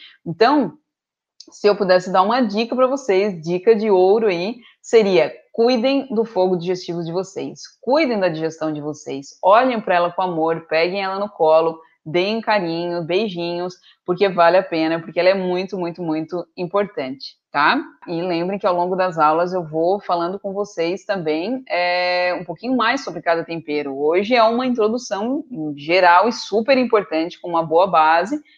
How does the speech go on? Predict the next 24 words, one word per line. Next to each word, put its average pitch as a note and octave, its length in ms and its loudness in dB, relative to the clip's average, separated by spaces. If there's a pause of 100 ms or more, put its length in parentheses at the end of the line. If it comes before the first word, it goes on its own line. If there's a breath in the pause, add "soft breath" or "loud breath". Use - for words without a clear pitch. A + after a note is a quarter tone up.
e F#3 140 2
ao G#3 80 8
longo G3 220 2
das G3+ 180 2
aulas F3+ 260 2
a F3+ 40 -10
gente F3+ 200 -10
vai E3 160 0
mergulhando F3 720 -2 (320 soft breath)
um F3 100 -6
pouco F3+ 300 -4
mais E3 440 2
específico, - 760 -6 (240)
tá? F3+ 300 0 (520 soft breath)
Então G3 240 4
tá. D#3 380 0 (640 soft breath)
Eu G3 80 0
separei C#4+ 420 6
aqui C#4+ 140 -4
pra D#4+ 140 6
vocês, G#3+ 460 0
então, G#3 640 0
três D#4+ 500 2 (180)
dicas, E3+ 1000 -4